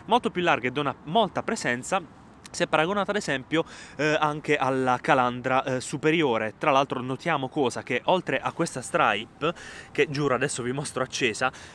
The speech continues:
vediamo, eh, vediamo ri-, essere ripresa la forma orizzontale di questi listelli inferiori che sono spezzati appunto da questo baffo, da questa piccola zanna verniciata,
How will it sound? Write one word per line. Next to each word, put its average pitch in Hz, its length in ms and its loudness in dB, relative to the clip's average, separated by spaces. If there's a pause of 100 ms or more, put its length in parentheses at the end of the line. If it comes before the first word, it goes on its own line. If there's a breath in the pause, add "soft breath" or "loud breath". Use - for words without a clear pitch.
vediamo, 156 560 0
eh, 139 160 -2
vediamo 156 360 0
ri-, 151 200 -2
essere 143 340 -4
ripresa 156 400 -2
la 127 80 4
forma 127 380 0
orizzontale 147 600 2
di 120 80 -4
questi 139 300 -4
listelli 127 540 0
inferiori 139 540 -2
che 151 100 -8
sono 139 200 -4
spezzati 151 720 -2
appunto 180 360 -4
da 117 80 0
questo 123 260 -6
baffo, 113 320 0
da 110 80 -2
questa 123 220 -8
piccola 131 320 0
zanna 131 220 0
verniciata, 110 600 0